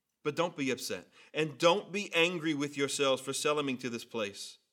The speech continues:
It was God who sent me here ahead of you to preserve your lives." Huh! Joseph does not do what I would have done. Right?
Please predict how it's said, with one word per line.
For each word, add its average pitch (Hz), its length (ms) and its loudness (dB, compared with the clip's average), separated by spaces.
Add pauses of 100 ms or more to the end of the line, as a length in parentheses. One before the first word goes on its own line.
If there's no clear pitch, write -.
(720)
It 139 140 -6
was 135 180 -6
God 143 420 0
who 123 100 -6
sent 139 260 -4
me 117 100 -6
here 107 220 -4
ahead 127 240 -4
of 92 120 -8
you 82 180 -18 (480)
to 117 120 -12
preserve 113 680 -4 (380)
your 101 200 -10
lives." 73 540 -12 (1120)
Huh! 320 220 6 (1700)
Joseph 277 440 0
does 226 160 2
not 233 160 2
do 220 140 4
what 202 140 8
I 180 120 8
would 156 200 4
have 120 200 0
done. 90 200 -6 (1800)
Right? 165 280 4